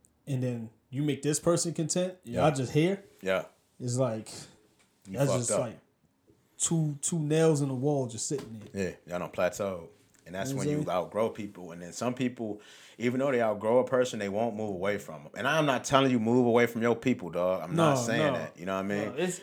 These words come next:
Speaker 1: you
Speaker 2: But
Speaker 1: can outgrow somebody
Speaker 2: Yeah.
Speaker 1: and still be around.
Speaker 2: Absolutely.
Speaker 1: You know? You just don't involve yourself as much as you used to.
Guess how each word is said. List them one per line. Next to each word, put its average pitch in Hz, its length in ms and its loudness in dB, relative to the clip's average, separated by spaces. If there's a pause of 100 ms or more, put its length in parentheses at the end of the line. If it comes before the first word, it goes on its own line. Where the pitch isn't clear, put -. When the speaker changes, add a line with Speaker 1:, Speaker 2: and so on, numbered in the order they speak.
Speaker 1:
you 202 120 2
Speaker 2:
But - 40 -14
Speaker 1:
can 190 160 4
outgrow 156 440 4
somebody 160 580 2
Speaker 2:
Yeah. 196 240 0 (520)
Speaker 1:
and 127 160 -4
still 156 680 4 (360)
be 143 460 4 (360)
around. 123 680 -2
Speaker 2:
Absolutely. 98 720 -4 (240)
Speaker 1:
You 123 120 -4
know? 143 340 0 (720)
You 131 100 -2
just 139 220 4
don't 131 180 0
involve 131 480 6
yourself 123 580 0
as 123 320 -4
much 123 420 -6
as 120 240 -4
you 113 60 -6
used 117 380 -6
to. 110 120 -8